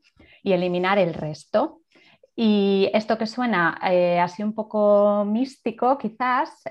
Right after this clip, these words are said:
eh, aplicado a, a nuestro día a día, pues, eh, sería simplemente en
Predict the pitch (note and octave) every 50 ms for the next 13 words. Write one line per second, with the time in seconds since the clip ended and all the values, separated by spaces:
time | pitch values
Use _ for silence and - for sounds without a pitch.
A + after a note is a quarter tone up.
0 | - - G3+ F3+ F3+ F3+ F3 F3 F3 - F#3+ F3+ - F#3 F3+ F3 F3 - G3 G3
1 | G3+ G#3 A3 A3 A3+ A3+ A3 G#3+ G#3+ G#3 G#3 G3+ G3 G3 G3 - - F#3+ F#3 F3+
2 | F3+ - - - E3 F3 G3+ A#3 A#3 A#3 A#3 B3+ C4 C4 C#4 D#4+ - _ _ _
3 | _ _ - _ _ - - - - _ _ _ - G3+ G3 F#3+ F#3+ F#3 F3+ F3+
4 | F3+ F3+ F3+ - - - G#3+ G3 F#3+ F#3+ F#3 F3+ - G#3 F3+ G3 G3+ A3 A3+ -
5 | C4 A#3+ A#3+ B3 A#3+ B3+ C4 C4 C4 - C#4 C#4 D4+ C#4+ - - _ - G#3 F#3+
6 | F3+ F3 F3 F3 E3+ E3 - -